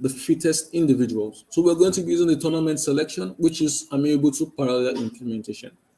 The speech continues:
So based on this formula, we'll be able to detect which individual is fit enough. Where this is the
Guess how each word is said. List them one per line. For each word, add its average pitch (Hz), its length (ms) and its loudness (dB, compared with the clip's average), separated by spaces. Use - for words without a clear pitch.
So 180 120 0
based 233 260 2
on 214 120 0
this 214 120 0
formula, 202 480 4
we'll 143 140 4
be 151 120 4
able 151 120 4
to 143 120 -6
detect 135 420 -2
which 147 160 -2
individual 139 580 2
is 214 420 0
fit - 280 -10
enough. 110 240 -6
Where 170 160 4
this 180 340 6
is 202 260 2
the 262 220 2